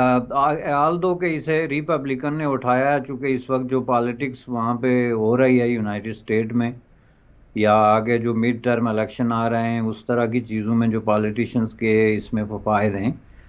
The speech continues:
तो इस हिसाब से मैं समझता हूँ कि ये जब इतनी बड़ी राय आमा मौजूद हो, तो उस वक्त अगर कोई बिल आ जाता है, तो उस बिल के पास होने के भी चांसेस बड़े होते हैं, और उसके फिर आगे जो कॉन्सिक्वेंसेस हैं, वो भी definitely, आपने सही कहा कि पाकिस्तान के लिए,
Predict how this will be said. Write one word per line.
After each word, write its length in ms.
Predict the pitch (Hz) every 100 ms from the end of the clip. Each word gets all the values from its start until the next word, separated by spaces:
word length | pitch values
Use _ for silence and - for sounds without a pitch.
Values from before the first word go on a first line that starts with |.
| - - - -
तो 100 | 185
इस 180 | 185 214
हिसाब 380 | 185 190 185 180
से 180 | 202
मैं 180 | 190 175
समझता 400 | 175 180 180 170
हूँ 180 | 175 190
कि 60 | 190
ये 560 | 156 160 170 175 - - - 131 127
जब 240 | 123 147 147
इतनी 280 | 139 156 165
बड़ी 280 | 147 156
राय 240 | 139 123 139
आमा 260 | 135 143
मौजूद 520 | 156 127 110 120 160 160
हो, 380 | 107 107 226 - _ -
तो 100 | 147
उस 240 | 135 131 156
वक्त 220 | 151 147
अगर 200 | 147 147
कोई 160 | 143
बिल 280 | 131 127 143
आ 180 | 123 131
जाता 420 | 143 143 - 147
है, 300 | 135 123 131
तो 140 | 131 135
उस 260 | 127 123 127
बिल 260 | 123 135
के 140 | 135 135
पास 340 | 127 127 123
होने 220 | 143 131 131
के 140 | 139
भी 160 | 131 127
चांसेस 480 | 131 120 117 123
बड़े 240 | 117 117 123
होते 260 | 113 -
हैं, 180 | 127 - - - - - - - - -
और 260 | 123 131 135
उसके 320 | 131 127 135
फिर 200 | 127 135
आगे 360 | 127 123 135 127
जो 160 | 131
कॉन्सिक्वेंसेस 880 | 123 127 123 151 135 131 127 135 127
हैं, 120 | 135
वो 200 | 127 131
भी 160 | 135 123
definitely, 840 | 117 117 147 131 110 117 113 135
आपने 360 | 127 110 120 123
सही 280 | 117 113
कहा 280 | 120 123 113
कि 200 | 110 117
पाकिस्तान 600 | 113 110 101 98 117 113
के 120 | 110
लिए, 360 | 110 110 107